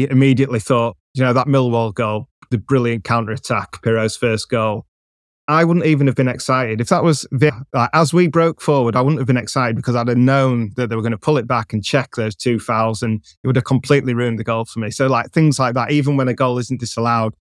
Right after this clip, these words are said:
it's ruining action. You don't know what's live and what isn't. So all this crap that we have to go through, ultimately, it means nothing. Like, you, the teams are gonna finish where they are. And even if it makes a slight difference to some teams, like, in the, you know, six hundred other matches, it doesn't make a difference.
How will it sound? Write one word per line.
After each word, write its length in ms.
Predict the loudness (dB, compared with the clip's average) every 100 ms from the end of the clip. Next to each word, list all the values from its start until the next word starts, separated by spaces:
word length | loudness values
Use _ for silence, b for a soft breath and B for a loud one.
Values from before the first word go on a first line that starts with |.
| _ -8
it's 180 | -2
ruining 360 | 2 2 2 0
action. 400 | -2 -6 -6 -4
You 80 | 0
don't 180 | -2 -2
know 100 | -4
what's 260 | -6 -4 -2
live 260 | 0 0
and 80 | -2
what 140 | -4 -2
isn't. 420 | -2 -4 -8 -10 _ _ _ _
So 360 | 0 2 2 0 0
all 180 | 2 4
this 160 | 2 0
crap 260 | -2 -2
that 120 | -2 -2
we 80 |
have 160 | 0 -2
to 60 | 0
go 200 | 2 2
through, 360 | 2 2 2 0
ultimately, 680 | 0 2 2 2 0 -4 -4
it 120 | -2
means 300 | 2 4 4 2
nothing. 540 | -2 -2 -2 -2 -4 -2
Like, 260 | -2 -4 -6
you, 220 | -6 -6 _ -20 _
the 80 | 0
teams 280 | 4 4 4
are 40 |
gonna 140 | 2 2
finish 280 | 2 0 0
where 100 | -2
they 120 | 0
are. 340 | 0 2 0 -2 _ _ _ _ _ _
And 320 | 0 2 2 -2 _ _ _ 0
even 240 | 4 4
if 100 | 4
it 40 | 2
makes 240 | 2 -2
a 40 | -2
slight 260 | 0 0
difference 340 | -2 -2 -4 -4
to 100 | -4
some 240 | -2 -2
teams, 480 | 0 0 0 -4 -4
like, 240 | -4 -2
in 140 | 0 0
the, 120 | 0 -4 -8
you 100 | -6
know, 80 | -4
six 360 | -2 -2 0
hundred 320 | 2 4 4 0
other 200 | 2 2
matches, 380 | 0 -2 -4
it 100 | -2
doesn't 180 | -2 -2
make 180 | -2 -2
a 60 | -2
difference. 360 | -2 -4 -6